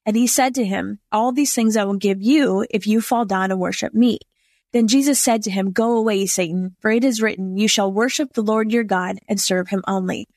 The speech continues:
Then the devil left him, and behold, angels came and began to serve him." There's a couple things in this passage, these short eleven verses, that I want to make sure you understand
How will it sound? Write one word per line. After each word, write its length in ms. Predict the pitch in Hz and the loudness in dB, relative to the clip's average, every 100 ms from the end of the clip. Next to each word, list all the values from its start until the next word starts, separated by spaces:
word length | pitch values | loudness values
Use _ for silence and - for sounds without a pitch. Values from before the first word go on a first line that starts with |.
| _ _ _ - | _ _ _ -2
Then 160 | 240 262 | 2 4
the 80 | |
devil 300 | 262 240 254 | 4 2 2
left 240 | 233 202 - | 0 -2 -6
him, 260 | 190 208 - | -6 -6 -2
and 100 | 208 | 0
behold, 480 | 214 202 185 131 - - | 0 0 -2 -2 -6 -2
angels 400 | 208 226 262 - | 2 4 2 0
came 380 | 202 185 190 - | 0 0 -2 -2
and 80 | 202 | 0
began 380 | 208 185 165 196 | 0 0 -4 -4
to 120 | - | -4
serve 260 | - 196 196 | -2 -2 -2
him." 200 | - - _ _ _ _ _ _ _ _ _ | -10 -12 _ _ _ _ _ _ _ _ _
There's 180 | 277 269 | 0 2
a 60 | 294 | 0
couple 260 | 339 370 359 | -2 0 0
things 240 | 269 247 | 2 2
in 80 | 233 | 2
this 120 | 214 | 0
passage, 600 | - 185 180 - 151 190 | 0 -4 -2 -4 -4 -4
these 240 | - 208 - | 0 2 2
short 300 | - 233 226 | 2 2 0
eleven 360 | 220 196 190 | -2 0 -2
verses, 460 | 185 - - 190 196 | -2 -4 -2 -2 -2
that 160 | 220 220 | -2 0
I 80 | |
want 180 | 214 233 | 0 0
to 60 | 302 | 0
make 160 | 311 | -2
sure 160 | - 220 | -2 0
you 160 | 214 202 | 0 0
understand 760 | 190 190 - 190 185 180 | 0 0 -2 0 0 0